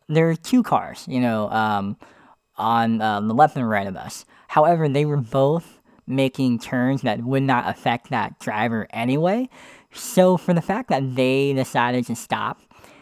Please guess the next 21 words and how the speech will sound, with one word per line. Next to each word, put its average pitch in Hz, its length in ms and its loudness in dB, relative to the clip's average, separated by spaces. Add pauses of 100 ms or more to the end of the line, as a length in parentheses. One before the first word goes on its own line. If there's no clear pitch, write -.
(160)
was, 131 480 -2 (280)
one, 143 580 0
in 120 100 -2
my 110 160 2
opinion, 127 380 0
unsafe 127 580 -2
because 127 260 -6
you 131 100 -2
don't 160 160 2
know 165 140 2
the 165 100 2
rules 147 280 0
of 170 60 -2
the 170 60 -2
road. 101 340 -2 (420)
You - 100 -2
know, 220 180 0
two, 208 340 0 (200)
you're 165 120 2
now 151 220 2
hindering 127 640 2